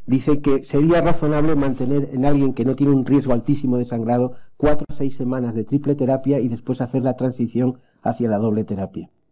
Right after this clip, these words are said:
Yo creo que el West, ¿no? el, el Pioneer, ¿no? y el Redual, que sí, pues parece que toman carta de, de, de naturaleza en estas guías. Eh, se habla también de la detección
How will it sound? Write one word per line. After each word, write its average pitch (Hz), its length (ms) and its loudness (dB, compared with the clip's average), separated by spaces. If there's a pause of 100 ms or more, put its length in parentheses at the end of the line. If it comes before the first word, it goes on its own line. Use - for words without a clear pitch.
(120)
Yo 135 180 0
creo 123 180 0
que 123 100 0
el 113 80 0
West, 143 440 0
¿no? 135 280 -2
el, 117 420 -2
el 110 140 -2
Pioneer, 127 600 0 (140)
¿no? 127 180 -2
y 120 120 -2
el 113 100 -2
Redual, 120 500 0
que 123 120 -4
sí, 147 120 2
pues 143 300 -6
parece 120 360 -4
que 127 100 -4
toman 123 320 -2
carta 120 360 -2
de, 117 320 -2
de, 117 300 0
de 127 200 -2
naturaleza 117 640 0 (240)
en 117 120 2
estas 120 280 -2
guías. 101 460 -4 (240)
Eh, 120 640 2
se - 200 0
habla 151 220 2
también 151 380 2
de 135 400 0
la 127 100 0
detección 131 680 0